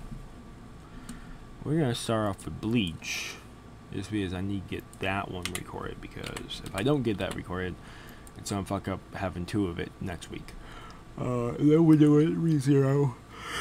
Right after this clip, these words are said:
O V A one. I believe it's called Memories Snow. So if that doesn't come out today, that's why.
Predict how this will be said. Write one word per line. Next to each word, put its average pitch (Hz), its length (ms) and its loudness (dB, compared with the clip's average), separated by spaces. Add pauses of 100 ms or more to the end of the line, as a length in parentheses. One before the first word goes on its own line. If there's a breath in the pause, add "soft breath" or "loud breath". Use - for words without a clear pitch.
(400 loud breath)
O 135 140 8
V 123 240 8
A 117 40 4
one. 120 580 4 (580 loud breath)
I 101 60 -6
believe 107 340 2
it's 101 120 -4
called 98 200 -2
Memories 92 640 -2
Snow. 131 1120 4 (1900 loud breath)
So - 180 -10
if - 60 -18
that 117 200 6
doesn't 131 280 4
come 123 220 2
out 110 180 0
today, 98 460 -2
that's 98 260 -4
why. - 360 0